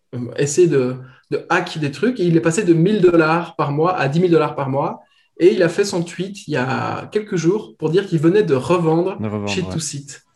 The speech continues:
Speaker 1: Et je trouvais ça génial de
Speaker 2: Avec,
Speaker 1: voir
Speaker 2: euh,
Speaker 1: que
Speaker 2: Micro Acquire, euh, une boîte, euh, qu'on a, qu'on a mentionnée,
Speaker 1: Ah ouais.
Speaker 2: euh, dans un autre
Speaker 1: Ouais.
Speaker 2: podcast, d'ailleurs.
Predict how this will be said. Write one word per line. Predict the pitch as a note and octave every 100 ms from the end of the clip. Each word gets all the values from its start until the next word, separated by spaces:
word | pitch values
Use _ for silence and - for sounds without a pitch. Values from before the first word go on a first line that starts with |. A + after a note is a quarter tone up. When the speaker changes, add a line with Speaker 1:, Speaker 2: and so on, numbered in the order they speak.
| _ _ -
Speaker 1:
Et |
je | C#3+
trouvais | E3
ça | E3 F3
génial | E3 D#3 D#3+ F#3+
de | G#3
Speaker 2:
Avec, | B2+ B2 C#3 E3
Speaker 1:
voir | D#3+ A#2+
Speaker 2:
euh, | A#2 A#2 A#2 A2+ A#2
Speaker 1:
que | -
Speaker 2:
Micro | A#2+ C#3 C3 C#3
Acquire, | B2+ B2+ A#2 B2 C#3 C#3+
euh, | B2 A2 G#2 G2+
une | G#2 G#2
boîte, | A#2+ C3+ - A2+
euh, | G2+ G2+ G2+ G2
qu'on | F#2+ G#2+
a, | G2+ G2+ G2
qu'on | - G#2+
a | G#2
mentionnée, | G#2 - A2+ A2
Speaker 1:
Ah | C3 A2+
ouais. | G#2
Speaker 2:
euh, |
dans | G2+ G#2+ A2
un |
autre | B2 B2+
Speaker 1:
Ouais. | -
Speaker 2:
podcast, | - F2
d'ailleurs. | F#2+ E2+